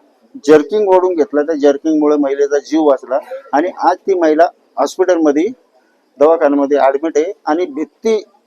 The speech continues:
एक धसका बसल्यामुळं त्यांना काय बोलता येत नाही, सलाईन चालू आहेत. त्यांना बोलण्याचा प्रयत्न आपण करतो, दोन तीन वेळा केला, पण त्यांना काय बोलता येत नाही, एवढे घाबरलेले आहेत. आणि त्याच महिलेचे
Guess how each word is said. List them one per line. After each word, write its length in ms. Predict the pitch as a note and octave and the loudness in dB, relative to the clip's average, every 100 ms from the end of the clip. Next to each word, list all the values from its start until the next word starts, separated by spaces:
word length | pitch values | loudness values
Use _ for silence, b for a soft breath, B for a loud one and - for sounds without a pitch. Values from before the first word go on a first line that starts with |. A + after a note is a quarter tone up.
| _ _ _ - | _ _ _ -6
एक 120 | E3 C#4+ A#3 | -6 -6 -6
धसका 320 | D#3 - G#3 | -6 2 4
बसल्यामुळं 540 | G3 F#3+ E3+ D#3+ B2+ A2+ _ - - | 4 2 2 0 0 -4 _ -20 -12
त्यांना 220 | D3 D#3 | -6 -4
काय 120 | D#3 D3 | -2 0
बोलता 340 | C3+ B2+ C#3 | 0 -2 -2
येत 160 | B2+ B2+ | -2 -6
नाही, 180 | B2 A#2+ - _ _ | -10 -10 -20 _ _
सलाईन 380 | - C3 C#3+ C#3 | -4 2 2 2
चालू 280 | C3 B2 | -2 -2
आहेत. 120 | B2 A#2 _ _ _ _ _ _ - _ _ _ | -4 -8 _ _ _ _ _ _ -20 _ _ _
त्यांना 220 | C3+ D3+ | 0 2
बोलण्याचा 420 | D3 D3 D3+ D#3+ | 4 4 4 -2
प्रयत्न 360 | E3 D3+ D#3 D#3 | -2 -2 -2 0
आपण 220 | D3+ D#3+ | -2 -2
करतो, 400 | D3 E3+ E3+ F3 F3 _ _ | 0 0 0 -6 -8 _ _
दोन 200 | D#3 E3 | 0 2
तीन 160 | G#3+ | 2
वेळा 180 | G#3 E3+ | 2 2
केला, 240 | D3+ C3+ C#3 | 2 0 -2
पण 200 | - D#3+ | -2 -6
त्यांना 240 | D#3 D#3 | -2 -2
काय 140 | D#3 | 0
बोलता 300 | D3+ C#3+ C3+ | 0 0 0
येत 260 | C#3+ D#3+ - | 0 0 -2
नाही, 180 | D3+ D3 | 0 2
एवढे 200 | D3 E3 E3+ | 4 2 -2
घाबरलेले 520 | - D3+ E3 F3 D#3 C#3+ | -4 2 4 4 4 2
आहेत. 100 | A2 _ _ _ _ _ _ _ | -2 _ _ _ _ _ _ _
आणि 200 | - C#3 | -4 -4
त्याच 420 | D#3 _ - A#3 G#3+ | -4 _ 4 4 4
महिलेचे 440 | F#3+ F3+ D3+ D#3 | 2 2 -2 -6